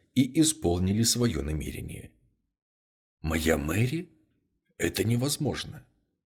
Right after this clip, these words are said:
К сожалению, это совершенно верно. Ни вы, ни ваш сын не знали человека, которого ввели в свою семью. Это один из опаснейших людей в Англии,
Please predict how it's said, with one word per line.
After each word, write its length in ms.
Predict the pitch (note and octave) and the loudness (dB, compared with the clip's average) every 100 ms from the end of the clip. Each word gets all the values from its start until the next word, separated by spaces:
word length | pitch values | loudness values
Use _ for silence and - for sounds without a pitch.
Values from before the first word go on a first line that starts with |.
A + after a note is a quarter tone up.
| _ _ _ - | _ _ _ 0
К 80 | - | 8
сожалению, 720 | C#3+ C3 B2 A#2 D#3+ F3 F#3+ | 10 12 12 10 8 8 8
это 260 | D#3 D#3 | 8 8
совершенно 680 | D#3+ E3+ F3 D#3+ - A2 C#3+ | 8 10 8 8 6 6 6
верно. 500 | A#2 G2 G2 G2+ G2+ - _ _ _ _ _ _ _ _ _ _ _ - | 6 4 4 0 -2 -8 _ _ _ _ _ _ _ _ _ _ _ -2
Ни 260 | D3 E3 | 2 6
вы, 440 | B2+ D2 D#2 A2+ - _ _ - | 4 2 -2 -4 -8 _ _ 0
ни 180 | A2 A#2+ | 6 8
ваш 240 | D3+ F3 | 8 6
сын 520 | - - E2 G#2+ B2 - _ _ - | 4 2 2 2 -2 -6 _ _ 4
не 200 | C3 F3 | 8 8
знали 500 | D3 A#2+ G#2+ F2+ E2+ | 8 6 6 2 4
человека, 560 | - F#2+ F2 C#3 E3+ | 6 6 6 4 4
которого 420 | D#3+ D#3 E3+ D#3 D3+ | 2 6 8 10 8
ввели 380 | B2 D#3 B2 | 8 6 6
в 80 | G2 | 4
свою 380 | - F#2 F2 D#2 | 4 4 2 2
семью. 600 | - F#2+ E2 C2 B1 - _ _ - - _ - | 0 0 -4 -4 -8 -12 _ _ -20 -20 _ -2
Это 520 | F2+ A2+ B2+ - D#3 | 6 6 6 8 8
один 560 | D#3+ C#3 D3+ A2+ G2 G2 | 8 6 6 4 2 2
из 320 | - A2+ A2 | 2 2 2
опаснейших 840 | B2 A#2+ D#2 D#2 - F#2 - G#2+ - | -2 -2 0 0 -2 -2 0 0 2
людей 300 | G#2+ G2 F2 | 2 2 0
в 100 | F2 | -2
Англии, 600 | - D#2 D2+ C#2+ - - | -8 -8 -8 -10 -10 -14